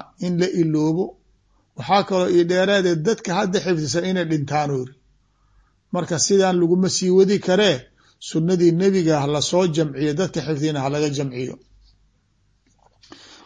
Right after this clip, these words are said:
Cumar ibn Cabdilcaziiz inuu yahay ninka amray in sunnadii nebiga la qoro, tawfiiq min Allaahi bay ahayd.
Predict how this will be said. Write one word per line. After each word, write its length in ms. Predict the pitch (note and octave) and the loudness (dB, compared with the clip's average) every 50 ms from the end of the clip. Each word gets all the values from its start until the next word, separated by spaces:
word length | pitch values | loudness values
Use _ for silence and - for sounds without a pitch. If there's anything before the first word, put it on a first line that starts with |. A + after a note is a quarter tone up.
| - _ | -20 _
Cumar 320 | _ - G3+ G#3+ G#3 G#3 G3 | _ -2 2 4 4 4 4
ibn 120 | F#3+ F3+ | 2 2
Cabdilcaziiz 760 | F3+ E3+ D#3 E3 D#3+ D3 D#3+ D#3+ D3+ D3 E3 E3 F#3 G3 F3 E3 | 0 0 0 -2 -2 0 -2 -2 0 0 0 0 0 -2 -2 -2
inuu 260 | E3+ G3 F#3 F3+ F3 | 0 2 2 4 4
yahay 240 | D#3+ D3+ C#3+ D3+ D#3 | 4 2 2 0 -2
ninka 280 | D#3+ F3+ F3 E3+ - E3+ - | -2 -2 -4 -4 -6 -6 -4
amray 400 | D#3 D#3 D3+ D3 D3 D#3 D#3+ D3+ D#3 - | -4 -4 -4 -4 -2 -2 -2 -2 -4 -6
in 160 | - E3+ E3+ D#3+ | -6 -6 -6 -6
sunnadii 380 | C#3+ - D#3+ D#3+ E3+ F3 E3+ E3+ | -6 -6 -4 -2 0 0 0 0
nebiga 360 | E3 E3+ D#3+ E3 D#3+ D#3 D3+ | 0 2 2 2 2 2 2
la 140 | D3+ E3 E3+ | 0 0 -2
qoro, 300 | - - C#3+ C#3+ C#3 C3+ C#3 - - | -2 -2 -2 -2 -2 -2 -4 -8 -4
tawfiiq 400 | - E3 D#3 C#3+ - G3+ G3 D3+ | 0 0 0 2 2 0 -2 -2
min 180 | D#3 D3+ D3 C#3+ | -2 -4 -4 -4
Allaahi 340 | C#3+ C#3+ C#3+ D3 C3+ C3 C3 | -2 0 0 0 0 0 -2
bay 180 | C3 C3+ C3 C3 | -2 -4 -4 -6
ahayd. 240 | B2 A#2+ A#2+ G#2+ | -8 -8 -10 -12